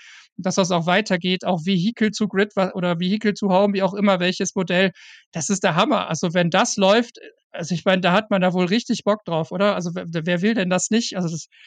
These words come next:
ich weiß nicht, ich sehe da irgendwie noch so viel Potenzial, so viele tolle Technik auf uns zukommt, dass ich mir irgendwie denke, das,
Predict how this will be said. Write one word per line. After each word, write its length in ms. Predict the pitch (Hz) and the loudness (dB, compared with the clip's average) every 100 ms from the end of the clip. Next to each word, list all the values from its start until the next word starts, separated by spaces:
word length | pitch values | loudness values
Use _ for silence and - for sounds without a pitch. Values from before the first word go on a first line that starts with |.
| - - - - | -20 -20 -20 -20
ich 140 | - | -6
weiß 260 | 220 196 226 | 2 2 4
nicht, 160 | 214 208 | 0 0
ich 100 | - | 0
sehe 120 | 233 | 4
da 160 | 240 | 4
irgendwie 220 | 202 220 208 | 4 4 2
noch 100 | 190 | 4
so 200 | 180 269 | 2 2
viel 160 | 220 | 2
Potenzial, 640 | - 240 202 196 202 202 226 | 0 0 0 0 2 2 2
so 120 | 202 | -2
viele 320 | - 220 196 | -4 -2 -2
tolle 280 | - 214 208 | 0 0 0
Technik 460 | - 247 - 190 185 | -2 -4 -4 -4 -2
auf 140 | 185 | -2
uns 160 | 190 - | -2 -2
zukommt, 480 | 202 165 185 202 | -2 0 0 0
dass 100 | 190 | -4
ich 60 | - | -6
mir 80 | 190 | -4
irgendwie 180 | 196 185 | -2 -2
denke, 240 | 185 196 | -2 -2
das, 160 | 180 | -4